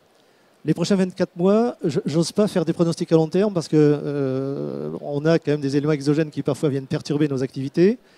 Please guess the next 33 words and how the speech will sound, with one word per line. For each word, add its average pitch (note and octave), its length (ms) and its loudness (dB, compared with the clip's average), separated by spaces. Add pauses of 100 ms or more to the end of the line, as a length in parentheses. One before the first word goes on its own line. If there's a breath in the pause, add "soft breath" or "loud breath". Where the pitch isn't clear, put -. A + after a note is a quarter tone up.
(400 soft breath)
Mais C#3 80 -2
je - 40 -2
peux - 80 -2
vous D#3 80 4
dire E3 200 2
que D3+ 180 6
deux D3 140 4
mille D3+ 100 -2
dix-sept D3+ 300 -4
s'annonce C3+ 180 -4
très - 140 -4
bien. D#3+ 320 0 (640 soft breath)
Les D3+ 120 4
portefeuilles F#3 640 2
deux D3 140 0
mille D3+ 100 -6
dix-huit D3 500 -4
sur D#3+ 360 2 (240)
les C3 240 -2
acquisitions C#3+ 340 -6
que C#3 80 -10
nous C3 80 -4
avons C#3 120 -2
réalisées C#3+ 540 -2
sur C3+ 220 -8
la B2+ 80 -4
partie C#3 300 -6
affaires C#3+ 400 0 (500 soft breath)
annoncent E3 420 0
plutôt E3 320 0
dans C#3+ 140 -4
ce - 140 -8
segment-là D3 680 0